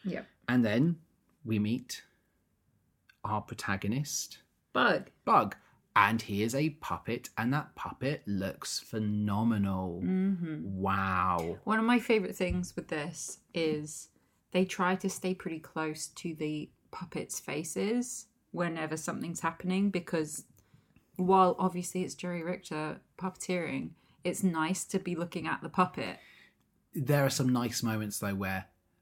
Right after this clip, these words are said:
Speaker 2: we
Speaker 1: Where
Speaker 2: go
Speaker 1: you see his
Speaker 2: against
Speaker 1: face
Speaker 2: that.
Speaker 1: as well, yeah.
Speaker 2: And, and, but I think they, it's the perfect thing they do with the puppet going forward as well. Like, the lovely focus, but also what's gonna happen later on is really cool. And I've never seen puppets do anything like that before with,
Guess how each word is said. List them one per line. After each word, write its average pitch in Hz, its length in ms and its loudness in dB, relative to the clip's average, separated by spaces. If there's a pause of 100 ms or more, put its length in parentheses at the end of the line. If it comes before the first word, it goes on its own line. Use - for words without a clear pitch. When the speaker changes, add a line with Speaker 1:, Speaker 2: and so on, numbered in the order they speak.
Speaker 2:
we 107 80 -2
Speaker 1:
Where 185 80 6
Speaker 2:
go 190 60 6
Speaker 1:
you 185 60 -2
see 214 120 6
his 190 60 4
Speaker 2:
against 180 240 4
Speaker 1:
face 175 120 4
Speaker 2:
that. 214 160 6
Speaker 1:
as - 100 -4
well, 147 220 4
yeah. 151 340 -2 (220)
Speaker 2:
And, 135 200 6
and, 135 220 4
but 135 120 0
I 143 60 2
think 143 280 4 (360)
they, 135 220 4 (240)
it's 131 180 -2
the 120 80 -2
perfect - 640 -4
thing 107 180 0
they 98 120 0
do 95 140 -4
with 90 100 -4
the 95 60 -12
puppet - 360 -10
going 95 280 -2
forward 92 360 -6
as 95 120 -10
well. 98 180 -4
Like, 90 360 -6 (1300)
the 117 140 2
lovely 120 580 2
focus, 107 560 -2
but - 120 -6
also 104 320 -4
what's 98 260 -4
gonna 98 180 -4
happen 101 360 -6
later 98 360 -6
on 110 260 -4
is 98 160 -10
really 98 360 -6
cool. 104 280 -6
And 101 120 -4
I've 98 100 -2
never 95 260 0
seen 98 200 -4
puppets - 380 -10
do 101 180 -6
anything 98 380 -4
like 98 320 -6
that - 180 -6
before 113 340 -4
with, 113 160 -4